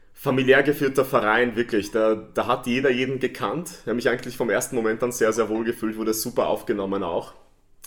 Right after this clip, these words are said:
Es hat, äh, sich so ergeben, das war tatsächlich mit neunzehn, während meines Praktikums bei Radio Energy in Wien,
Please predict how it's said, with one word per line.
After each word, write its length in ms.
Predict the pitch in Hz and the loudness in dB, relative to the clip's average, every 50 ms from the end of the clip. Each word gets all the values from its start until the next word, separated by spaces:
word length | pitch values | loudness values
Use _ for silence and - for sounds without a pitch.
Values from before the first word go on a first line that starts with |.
| - - | -12 -10
Es 140 | 110 104 117 | -6 -4 -4
hat, 220 | 104 - - - | -4 -4 -4 -2
äh, 240 | 113 110 110 110 110 | 0 2 2 2 2
sich 260 | 107 - 117 - - | 0 -2 -6 -6 -4
so 160 | - 123 117 | 0 2 2
ergeben, 580 | 113 - - 120 123 123 131 131 131 131 131 - - | 2 2 2 0 0 0 -2 -4 -6 -6 -10 -8 -6
das 200 | - 120 - 110 | -4 -4 0 0
war 120 | 120 127 | 0 0
tatsächlich 680 | - 113 - - 135 143 151 - 170 165 165 - - - - | 0 -2 -2 -2 -2 -2 -2 -4 -6 -6 -6 -8 -10 -8 -8
mit 180 | 110 110 - | -8 -6 -4
neunzehn, 540 | 117 101 95 104 117 - - - 160 156 151 | -2 -2 0 0 -2 -4 -4 -6 -4 -4 -2
während 280 | 120 110 110 110 110 120 | -2 0 0 0 0 0
meines 260 | 110 107 110 - - | -2 -2 -2 -4 -4
Praktikums 580 | - 98 101 - - 123 - - 117 120 - - | -4 -4 -4 -4 -6 -8 -8 -6 -6 -6 -8 -6
bei 460 | - 107 101 98 98 98 98 104 110 104 - - - _ - - - | -2 0 2 2 4 4 2 2 0 -4 -8 -20 -20 _ -20 -12 -6
Radio 240 | 101 98 98 107 101 | -2 -2 0 0 0
Energy 400 | - 98 120 123 - - 127 123 | 0 -2 -2 -4 -4 -4 -4 -4
in 120 | 120 107 | -4 -2
Wien, 360 | 101 104 113 139 160 156 - | -2 -2 -2 -4 -6 -8 -14